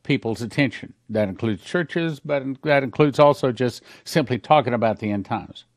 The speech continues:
Sad to say, most Christians are wearing costumes, which means they're playing games with God.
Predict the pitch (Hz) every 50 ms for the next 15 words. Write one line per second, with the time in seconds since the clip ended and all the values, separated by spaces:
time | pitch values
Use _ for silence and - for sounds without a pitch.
0 | _ _ _ _ - - _ _ _ _ _ _ _ - - - 202 185 180 170
1 | 147 - - 185 185 180 170 170 180 190 170 - - - - 202 175 - - -
2 | 151 156 156 131 131 - - 143 151 175 202 196 165 160 160 160 170 165 139 -
3 | - - 156 123 - - - - 113 110 120 135 131 110 - - 143 135 123 -
4 | - 135 135 127 113 - 135 123 - - - 151 151 147 139 127 131 131 131 117
5 | - 123 101 - - 139 127 110 90 - - -